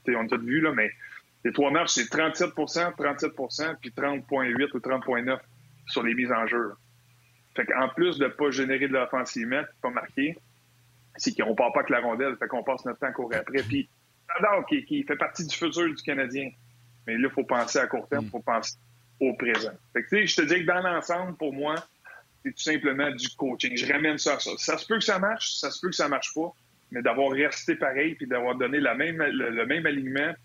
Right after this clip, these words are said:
Speaker 1: puis s'attendre à des résultats différents, pour moi, ça aurait été ridicule.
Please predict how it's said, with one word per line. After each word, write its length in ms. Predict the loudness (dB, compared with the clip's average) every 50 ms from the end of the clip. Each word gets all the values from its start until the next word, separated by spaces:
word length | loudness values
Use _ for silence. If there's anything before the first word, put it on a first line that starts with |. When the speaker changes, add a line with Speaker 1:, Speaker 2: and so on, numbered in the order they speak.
| _ -10
Speaker 1:
puis 80 | -4
s'attendre 340 | -2 -2 0 2 2 2 2
à 60 | 2
des 120 | 2 2 0
résultats 400 | 0 0 -2 -2 -2 0 0 0
différents, 500 | 0 -2 -6 -2 0 0 2 2 0 0 -2
pour 180 | -2 -2 -2 0
moi, 240 | -2 -2 -2 -2 -4 -10 _ -6 -6 -6 -6 -14 _ -12 -12 -12 -2
ça 140 | 0 2 2
aurait 120 | 4 2
été 160 | 2 2 0
ridicule. 400 | 0 0 -2 -4 -4 -6 -6 -8